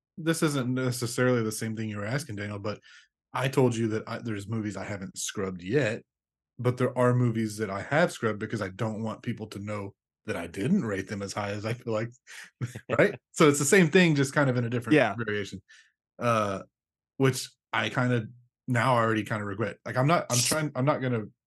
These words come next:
Speaker 1: do any more scrubbing. I wanna leave these here. Uh, I've got one, two, three, four, five, six, seven, eight half stars. Um,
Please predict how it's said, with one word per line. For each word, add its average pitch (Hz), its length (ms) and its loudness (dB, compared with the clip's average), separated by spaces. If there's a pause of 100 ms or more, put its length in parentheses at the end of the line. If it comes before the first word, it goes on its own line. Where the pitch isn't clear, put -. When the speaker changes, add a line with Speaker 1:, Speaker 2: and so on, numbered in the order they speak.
Speaker 1:
do 110 200 -4
any 107 120 -6
more 95 400 -8
scrubbing. - 420 -10
I 104 80 -10
wanna 117 180 -4
leave 107 360 -6 (260)
these 92 200 -10
here. 113 360 -6 (480)
Uh, 104 200 -4
I've 107 140 -6
got 110 320 -4
one, 107 380 -4
two, 104 380 -6
three, 104 300 -6
four, 101 440 -6
five, 101 360 -8
six, - 480 -12
seven, 101 420 -10
eight 107 280 -8 (400)
half 107 220 -8
stars. 135 500 -2 (1700)
Um, 101 460 -6